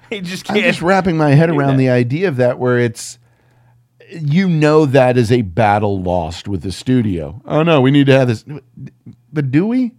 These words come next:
Speaker 1: I don't know.
Speaker 2: But do we? Although that is probably one of those where that's the new D V D cover, because nowadays D V D covers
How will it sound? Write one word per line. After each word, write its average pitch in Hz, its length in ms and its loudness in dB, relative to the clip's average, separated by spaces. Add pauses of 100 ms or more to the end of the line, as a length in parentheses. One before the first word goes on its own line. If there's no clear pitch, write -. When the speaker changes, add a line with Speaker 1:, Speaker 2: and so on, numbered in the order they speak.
(300)
Speaker 1:
I 285 100 -16
don't 359 120 -18
know. 180 320 -8 (260)
Speaker 2:
But 147 160 -10
do 185 120 -2
we? - 180 -6 (240)
Although 180 240 2
that 175 240 2
is 156 160 0
probably 131 580 0
one 120 140 0
of 120 60 -2
those 117 200 0
where 113 80 -2
that's 110 240 0
the 113 100 -2
new 113 140 0
D 101 280 -2
V 107 120 0
D 110 200 -2
cover, 123 300 0
because 117 360 -4
nowadays 127 560 -2
D 117 180 -2
V 117 140 0
D 117 140 -2
covers 120 440 -2